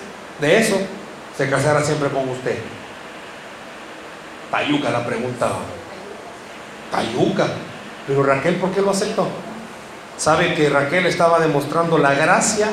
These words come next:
en el tiempo de la ley. Dios es un Dios que da oportunidades cuando usted cree que no hay oportunidad. En el tiempo de la ley no había oportunidades,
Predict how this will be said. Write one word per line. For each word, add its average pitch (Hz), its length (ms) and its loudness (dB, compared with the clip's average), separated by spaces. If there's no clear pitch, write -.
en 143 100 0
el 127 140 0
tiempo 156 340 2
de 127 100 4
la 123 100 4
ley. 180 240 4
Dios 220 360 8
es - 180 2
un 180 140 2
Dios 202 260 6
que 156 120 2
da 156 80 4
oportunidades 156 920 2
cuando 127 220 0
usted 139 220 0
cree 139 260 2
que 135 100 0
no 131 160 2
hay 131 120 4
oportunidad. 120 640 0
En 151 160 6
el 165 200 6
tiempo 254 420 8
de 226 100 8
la 208 100 8
ley 285 380 6
no 208 80 2
había 254 340 2
oportunidades, 208 1080 0